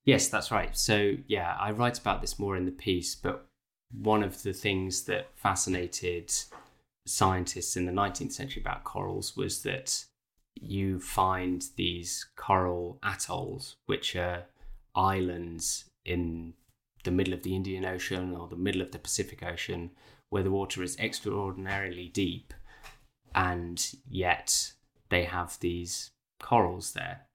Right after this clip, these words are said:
And the island itself is a small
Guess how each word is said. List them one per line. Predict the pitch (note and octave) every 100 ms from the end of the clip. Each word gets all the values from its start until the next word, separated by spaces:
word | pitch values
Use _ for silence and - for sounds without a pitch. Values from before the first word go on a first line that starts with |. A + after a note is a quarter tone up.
| -
And | F#2+ F#2
the | F2+
island | - G2+ F#2+ F2+
itself | F2 - - F#2 F2+ - F2+
is | F2 F2 - _ - _ - _ -
a | F#2
small | - - G2+ F#2+ F#2 F2+ F2 F2